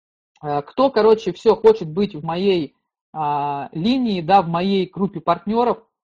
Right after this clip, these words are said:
чтобы я вас обучал через свои вебинары, через свои, свои обучающие курсы,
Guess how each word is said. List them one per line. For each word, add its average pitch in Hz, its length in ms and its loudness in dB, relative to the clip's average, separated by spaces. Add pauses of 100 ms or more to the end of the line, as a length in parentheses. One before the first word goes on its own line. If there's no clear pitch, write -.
(100)
чтобы 180 420 -4
я 196 180 2
вас 175 180 -2
обучал 165 460 0
через - 220 -12
свои 160 240 -6
вебинары, 170 500 -2
через 151 200 -12
свои, 156 280 -6
свои 175 240 -8
обучающие 151 600 -8
курсы, 214 440 -8